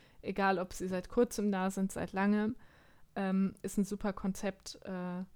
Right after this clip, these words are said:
was euch, glaub ich, helfen wird. Wenn ihr jetzt an welchen, manchen Stellen sagt, "Okay, ich möchte etwas, ich tu's nicht, help me", ähm, das ist ein guter Ansatz, mit dem ihr da vorgehen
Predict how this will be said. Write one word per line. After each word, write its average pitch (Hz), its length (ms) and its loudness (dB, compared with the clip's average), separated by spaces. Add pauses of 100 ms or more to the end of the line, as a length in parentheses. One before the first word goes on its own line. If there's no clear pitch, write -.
(220)
was 196 220 -4
euch, - 120 -8
glaub 175 220 -6
ich, 196 160 -12
helfen 220 320 -4
wird. 196 260 -10 (1000)
Wenn 190 200 -2
ihr 190 80 0
jetzt 196 160 -4
an 185 140 -6
welchen, 190 320 -6 (120)
manchen 190 360 -4
Stellen 180 320 -8
sagt, 180 300 -10
"Okay, 185 400 -8 (760)
ich 202 100 -8
möchte 247 260 2
etwas, 214 640 -2 (380)
ich 196 140 -10
tu's 208 320 -6
nicht, 185 400 -4 (960)
help 208 320 2
me", 214 280 4 (760)
ähm, 196 420 0
das 196 220 -4
ist - 140 -10
ein 190 60 0
guter 190 360 -8
Ansatz, 180 460 -6
mit 190 140 -8
dem 180 140 -4
ihr 175 80 -6
da 180 120 -6
vorgehen 180 680 -8